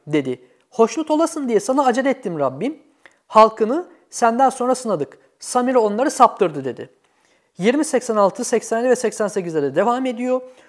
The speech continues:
Musa kızgın ve hayal kırıklığına uğramış olarak halkına döndü ve "Halkım, Rabbiniz size güzel bir söz vermemiş miydi?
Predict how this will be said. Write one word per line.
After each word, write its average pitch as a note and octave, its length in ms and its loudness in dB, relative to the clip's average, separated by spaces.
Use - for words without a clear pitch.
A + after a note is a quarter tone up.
Musa C4 560 2
kızgın B3+ 460 -2
ve C#4+ 60 4
hayal B3+ 260 4
kırıklığına C4+ 440 -4
uğramış B3+ 380 0
olarak C4 320 -2
halkına A#3 340 0
döndü E3+ 280 -2
ve C4 220 2
"Halkım, D#4 500 4
Rabbiniz C#4+ 480 4
size A#3 220 -8
güzel B3 380 0
bir C4 40 -4
söz A#3+ 320 -4
vermemiş A3+ 500 4
miydi? E3+ 380 -8